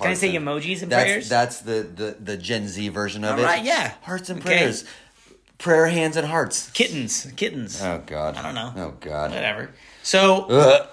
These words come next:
Speaker 1: let's go. Hmm, hold it. We're gonna go right, first of all, I'm gonna go right away into the, the week that was. I'm
Speaker 2: Week
Speaker 1: just
Speaker 2: that
Speaker 1: gonna,
Speaker 2: was, okay.
Speaker 1: I'm gonna go right into
Speaker 2: Here
Speaker 1: it,
Speaker 2: we go.
Speaker 1: okay? Hey.
Speaker 2: My fault.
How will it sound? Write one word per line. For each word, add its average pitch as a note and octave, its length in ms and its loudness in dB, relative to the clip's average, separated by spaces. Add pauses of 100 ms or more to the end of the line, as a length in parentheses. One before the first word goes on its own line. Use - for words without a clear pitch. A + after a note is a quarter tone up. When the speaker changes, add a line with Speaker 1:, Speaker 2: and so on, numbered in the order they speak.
(100)
Speaker 1:
let's A3 240 4
go. B3 160 0
Hmm, G#3+ 320 -6
hold E3+ 240 -10
it. B2+ 220 -2
We're F3+ 80 -4
gonna G3 100 -2
go G3+ 80 4
right, B3 260 4
first - 240 0
of G#3 60 -8
all, G3 60 -6
I'm A#3 100 2
gonna C#4 140 -8
go F#3+ 100 0
right F3 160 4
away D3+ 380 4
into C3+ 340 -6
the, B2+ 280 -4
the C#3 140 -6
week C3 200 -4
that B2+ 120 -4
was. - 220 -12
I'm F3 40 0
Speaker 2:
Week F#3+ 60 2
Speaker 1:
just - 60 -4
Speaker 2:
that E3 140 8
Speaker 1:
gonna, - 80 2
Speaker 2:
was, G#2 100 0
okay. B2+ 240 0 (100)
Speaker 1:
I'm - 80 -10
gonna E3 120 -2
go D3 160 4
right C#3 140 4
into A#2 240 -8
Speaker 2:
Here A2+ 100 0
Speaker 1:
it, - 20 2
Speaker 2:
we G2+ 60 2
go. F2+ 80 0
Speaker 1:
okay? B2+ 160 0 (260)
Hey. G#3 280 0
Speaker 2:
My G3 140 0
fault. F#3 200 -8